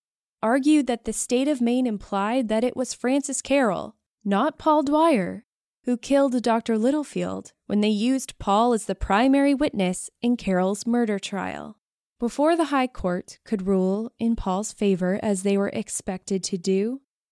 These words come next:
the parole board released Paul Dwyer in nineteen fifty-nine. He was forty years old.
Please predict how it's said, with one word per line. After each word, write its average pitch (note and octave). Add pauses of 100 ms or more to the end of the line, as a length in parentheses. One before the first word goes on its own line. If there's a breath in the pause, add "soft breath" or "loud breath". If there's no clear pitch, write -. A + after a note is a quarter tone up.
(140)
the A#3+
parole A3+
board G3+ (160)
released G3+
Paul A3+
Dwyer G#3+
in G3+
nineteen F#3+
fifty-nine. F#3 (420)
He G#3
was F3+
forty A3+
years F#3+
old. F3+